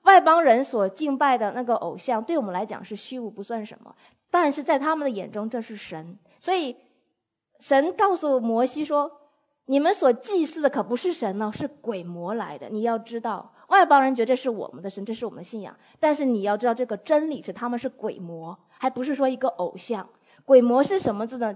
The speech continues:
就是我们刚才提到的鬼魔的那个希伯来文，Shedim。对，Shedim。所以 Shedim 在，呃，诗篇的一百零六篇的三十六章，三十六节到，到三十七节也是这样说哈。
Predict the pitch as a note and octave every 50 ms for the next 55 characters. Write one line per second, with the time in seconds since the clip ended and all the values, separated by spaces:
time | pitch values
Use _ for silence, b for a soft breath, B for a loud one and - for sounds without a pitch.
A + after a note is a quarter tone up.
0 | A3 _ - D4+ C#4+ C#4+ B3+ A3+ - - G3 F3+ F3+ A#3 B3 B3+ B3 A3 G#3 G#3
1 | - - G#3+ G3 A#3 A3 F#3+ F#3 F#3 - F3+ E3 E3+ F3+ E3 E3+ F3+ F3+ G3+ F#3
2 | b b b b b - A#3+ G#3+ G3+ - - G#3 G#3 G#3 G3 G3+ F#3+ F3 E3+ E3+
3 | - _ _ _ _ _ _ _ _ _ _ _ _ _ _ _ _ _ _ -
4 | G#3+ G3+ - A3+ A3 G3 E3+ - _ _ _ _ _ _ _ _ _ _ _ _
5 | _ _ _ _ _ - - G3+ F3+ - - - G#3 G#3 A#3 A#3 G#3 F#3 - b
6 | b b b b b - F4+ G4 G#4 G#4+ F4 C#4+ - F#4+ G#4 G4+ F#4 D#4+ - F#4
7 | F4 E4 D#4 - - B3 A#3+ A3+ A3+ A#3 A3+ - - - _ _ _ _ _ -
8 | - - F4+ D4+ F4 F4+ F4+ E4+ D#4+ E4 D#4 D4 B3+ A#3 A3+ A3+ A#3+ C4+ D4+ F4
9 | E4+ D#4 C4 A3+ A3 A3+ - - C#4+ C#4 C#4 B3 A#3+ G#3+ - - C#4+ C#4+ C#4 C#4+
10 | C#4 C#4+ D4+ C#4+ C4 A3 G#3+ C4 A#3+ B3 B3 B3+ B3 - _ _ - - C#4+ D4
11 | C#4+ C#4+ D4+ D4 C4+ A#3+ - G#3 G#3 G3+ B3 B3 A#3 - B3 C4 B3 A#3+ - C4+
12 | C4 B3+ A#3+ A#3 - - C4 C4+ B3 - G#3 G3 G3 - F3 F3+ F#3+ - G#3+ G3+
13 | F3+ F#3+ F#3 - F#3+ F3 F#3 E3+ -